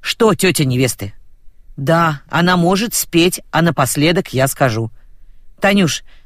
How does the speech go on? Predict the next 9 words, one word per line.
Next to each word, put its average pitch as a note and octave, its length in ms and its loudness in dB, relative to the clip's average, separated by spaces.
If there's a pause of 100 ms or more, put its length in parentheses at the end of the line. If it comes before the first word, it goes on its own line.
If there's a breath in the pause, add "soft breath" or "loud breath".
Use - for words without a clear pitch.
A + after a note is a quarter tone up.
дай A3 220 2
мне E3 140 2
три C#3+ 180 2
минуты, B2+ 400 0
умоляю. D3 640 2 (420)
Я G3 200 2
хоть - 260 0
выйду D#3 300 4
покурю. A#2 420 -2